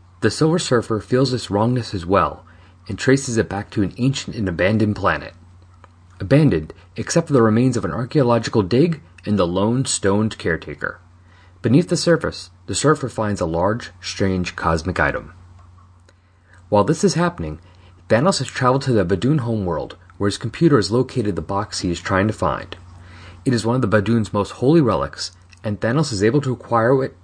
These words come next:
with his normal amount of diplomacy and tact. On Thanos' ship,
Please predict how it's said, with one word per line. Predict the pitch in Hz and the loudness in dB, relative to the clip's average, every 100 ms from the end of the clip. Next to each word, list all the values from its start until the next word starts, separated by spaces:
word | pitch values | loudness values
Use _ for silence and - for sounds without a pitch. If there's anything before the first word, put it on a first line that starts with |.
| - | -12
with | 101 92 | -8 -6
his | 95 | -4
normal | 101 117 135 | -2 2 4
amount | 107 107 | 4 0
of | - | -2
diplomacy | - 104 113 120 147 - | -6 -4 -2 -2 -4 -4
and | 104 | -6
tact. | - 78 - - - - - - _ _ _ _ _ _ _ _ _ _ - | -2 -2 -4 -16 -20 -20 -20 -20 _ _ _ _ _ _ _ _ _ _ -10
On | 110 | -4
Thanos' | - 180 202 - | 2 2 2 -2
ship, | - 143 - | 0 0 0